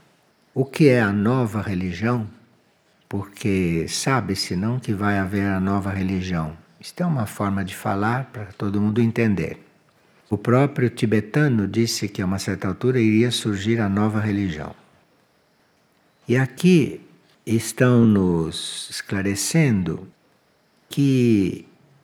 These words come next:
a nova religião é a nossa união da alma com a mônada.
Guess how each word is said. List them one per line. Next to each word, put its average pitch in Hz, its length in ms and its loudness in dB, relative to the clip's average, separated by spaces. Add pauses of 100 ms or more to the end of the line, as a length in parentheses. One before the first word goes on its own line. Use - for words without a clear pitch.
(180)
a 120 160 2
nova 147 420 6
religião 110 840 2 (600)
é 120 80 0
a 127 120 4
nossa 151 440 4
união 147 720 4 (100)
da 113 200 2
alma 151 680 2
com - 160 0
a 135 80 2
mônada. 101 680 0